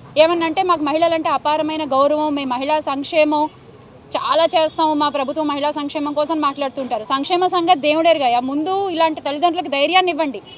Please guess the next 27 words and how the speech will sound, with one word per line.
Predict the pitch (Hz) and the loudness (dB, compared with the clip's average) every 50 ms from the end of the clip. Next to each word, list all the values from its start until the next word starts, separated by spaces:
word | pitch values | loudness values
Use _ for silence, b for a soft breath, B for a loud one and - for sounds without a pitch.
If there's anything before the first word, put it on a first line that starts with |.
| B B - | B B 0
వాళ్ళ | 277 277 | 2 4
ఆడపిల్లలు | 269 277 294 311 302 349 349 349 330 | 4 4 4 4 2 2 0 0 2
బయటకు | 247 277 269 294 330 330 - | 0 -2 -2 -2 -4 -2 -2
వచ్చి | 320 311 - - 330 | -4 -4 -4 -6 -2
ఎక్కడికి | 320 285 269 - - 320 311 302 320 | -2 -2 -2 0 -2 -4 -4 -2 -4
ఏం | 302 285 285 294 302 339 | -4 -4 -4 -4 -2 -2
చేసినా | 311 311 311 311 302 294 | -2 -2 -2 -6 -8 -4
కూడా | 277 294 294 339 | -4 0 0 0
మళ్ళీ | 320 302 294 311 | 0 -2 -4 -6
క్షేమంగా | 302 - - 285 285 311 311 311 | -6 -2 -2 -2 0 0 -4 -4
ఇంటికి | 294 330 - | -6 -6 -6
తిరిగి | 320 285 285 | -6 -2 0
వస్తారన్న | 320 320 - 330 320 311 | -2 0 0 -4 -4 -4
ధైర్యాన్ని | 285 262 262 269 269 320 349 370 381 | -2 -2 -2 -2 -2 -2 -2 -2 -2
మీరు | 349 330 285 | -4 -4 -4
ఇవ్వండి | 262 247 320 311 294 - | -4 -4 -4 -4 -4 -2
చాలు. | 285 262 262 233 196 - - - - - - - - - - - - - - 294 | -2 -2 -2 -2 -6 -14 -20 -20 -20 -20 -20 -20 -20 -20 -20 -20 -20 -2 -2 -2
ఒక | 302 - | 0 0
పెద్ద | 294 311 302 262 339 | 0 0 0 0 2
మనిషి | 349 381 392 370 - 392 349 | 0 0 0 0 -2 -2 -2
ఏమో | 339 339 359 320 302 370 453 - | 2 2 2 2 2 0 0 0
చెప్తున్నారు | 349 320 - - 392 370 359 311 | -2 -2 0 -2 0 0 2 0
నిన్న | 294 302 302 311 339 | 0 -2 -2 -2 0
మొన్న, | 320 311 294 277 247 202 - - - - - | 0 0 -2 -4 -6 -8 -10 -16 -20 -8 -2
"మాకు | 277 294 311 294 | 0 0 0 0
సత్తా | - - 302 285 - - 349 | 0 -2 -2 0 2 0 2
లేదు, | 349 339 320 302 262 302 359 392 269 196 | 4 4 4 4 2 0 -2 -2 -4 -6